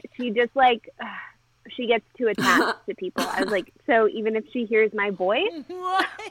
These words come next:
Speaker 3: That is weird. That, like,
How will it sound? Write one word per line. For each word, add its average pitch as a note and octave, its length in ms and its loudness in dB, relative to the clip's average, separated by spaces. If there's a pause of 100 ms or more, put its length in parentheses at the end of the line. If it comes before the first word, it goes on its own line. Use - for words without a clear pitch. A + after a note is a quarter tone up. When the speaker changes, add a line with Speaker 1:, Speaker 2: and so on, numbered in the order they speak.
(2000)
Speaker 3:
That C#4 340 -8
is B3+ 320 -14
weird. A3 600 -16 (140)
That, B3+ 180 -10
like, A#3 200 -8